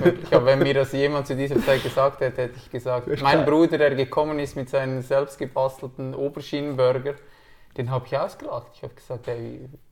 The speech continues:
Speaker 1: du bist, äh, vom Postboten. Wir sind nicht von derselben Familie. Was bist du für ein Mensch?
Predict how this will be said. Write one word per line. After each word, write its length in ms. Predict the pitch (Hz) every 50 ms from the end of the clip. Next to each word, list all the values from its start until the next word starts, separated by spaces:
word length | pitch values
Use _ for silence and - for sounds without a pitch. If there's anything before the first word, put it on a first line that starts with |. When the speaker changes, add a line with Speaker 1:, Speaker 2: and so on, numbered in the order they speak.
| _ _ _ _
Speaker 1:
du 100 | - 127
bist, 360 | 127 123 117 110 107 - -
äh, 220 | 131 123 120 120 113
vom 140 | 131 117
Postboten. 840 | 110 - 147 175 175 - - - 185 151 131 - - 127 127 127 127 - - -
Wir 120 | - 131 127
sind 180 | - - 131
nicht 160 | 131 131 - -
von 120 | 202 202
derselben 440 | 147 160 127 - 135 127 123 123 117
Familie. 460 | 123 120 123 135 165 208 240 269 -
Was 100 | 131 123
bist 220 | - - 127 - -
du 40 | -
für 60 | 135
ein 160 | 127 127 123
Mensch? 300 | 127 139 160 196 202 -